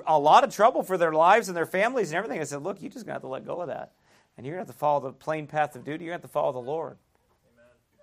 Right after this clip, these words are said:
And I'll tell you what, their life is way better now. Their marriage way better, their family way better.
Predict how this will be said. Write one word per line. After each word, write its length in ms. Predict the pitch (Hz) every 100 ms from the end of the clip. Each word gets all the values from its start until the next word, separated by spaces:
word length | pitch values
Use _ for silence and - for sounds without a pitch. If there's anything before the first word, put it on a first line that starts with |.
| _ _ _ _
And 80 | 127
I'll 80 | 202
tell 140 | 156
you 100 | 139
what, 180 | 160 175
their 140 | 165
life 300 | 175 139 127
is 100 | 131
way 180 | 123 160
better 280 | 156 117 113
now. 180 | 117 104
Their 140 | 117
marriage 320 | 120 143 143
way 160 | 135 147
better, 240 | 139 151
their 100 | 135
family 380 | 123 147 147 147
way 160 | 147 151
better. 360 | 143 156 180